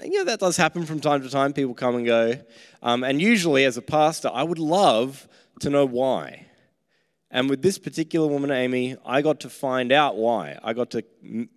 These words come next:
connect with her over Messenger, uh, and asked her, "Hey, where are you at? What's going on? Are you gonna connect with us?" And, and this is what she said. She said, "We didn't end up going back to Narara. We went twice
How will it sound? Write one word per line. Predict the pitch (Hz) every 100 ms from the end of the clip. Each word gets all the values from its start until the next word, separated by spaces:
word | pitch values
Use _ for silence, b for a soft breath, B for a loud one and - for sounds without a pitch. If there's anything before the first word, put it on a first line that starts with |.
| -
connect | 127 156 -
with | 151
her | 147 151
over | 139 127
Messenger, | 135 131 143 127 131 131 131 B B B
uh, | 113 110 110
and | 120 123
asked | 139 175 - -
her, | 110 107 110 123 b b b b b _ _ _ _ _
"Hey, | 156 151 90 78 _ _ _ _ _ _ _ _ _
where | 120 147
are |
you | 143 135
at? | 135 127
What's | 127
going | - 131 117
on? | 113 110 110 113 - _ _ _
Are | 113
you | 107
gonna | 113 110
connect | 113 120 -
with | 117
us?" | 113 110 - - - - _ _ _ _ _
And, | 117 113 110 -
and | 92 110
this | 117
is | 117
what | 107 -
she | -
said. | - 92 82 - - _ _ _ _ _ _ _ _ _ b b b b
She | -
said, | - 139
"We | 165
didn't | 208 220
end | 196 175
up | 156
going | 156 147
back | 139 139 -
to |
Narara. | 120 98 95 92
We | 120
went | 131 185 -
twice | 147 123 113 - -